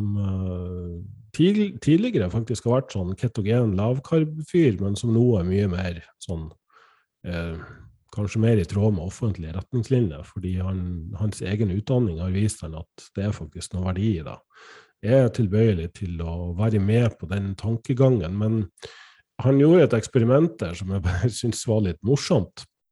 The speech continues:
Han, eh, gikk gjennom, eh, altså, tok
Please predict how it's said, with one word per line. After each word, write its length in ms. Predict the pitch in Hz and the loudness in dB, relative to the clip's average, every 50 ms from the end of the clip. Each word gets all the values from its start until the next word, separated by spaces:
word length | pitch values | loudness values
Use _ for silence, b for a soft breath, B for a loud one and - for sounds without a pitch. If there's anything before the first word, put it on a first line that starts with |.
| _ - | _ -2
Han, 380 | 107 131 147 143 139 135 127 - - - _ _ _ _ - - _ _ - 123 | 0 2 2 4 2 2 0 -2 -6 -12 _ _ _ _ -20 -20 _ _ -2 0
eh, 240 | 123 123 123 123 127 | 2 4 4 2 2
gikk 300 | - 139 135 151 147 - 139 | 4 4 4 4 4 4 4
gjennom, 440 | 135 151 190 214 165 117 104 98 95 95 98 | 4 4 4 2 0 0 0 0 -2 -2 -2
eh, 220 | 98 95 98 101 | -2 -2 -4 -4
altså, 320 | 107 98 - - - 101 92 95 98 107 | -4 -6 -6 -4 -4 -2 -2 -2 -4 -4
tok 240 | - - 147 143 - | -4 -2 -2 -2 -2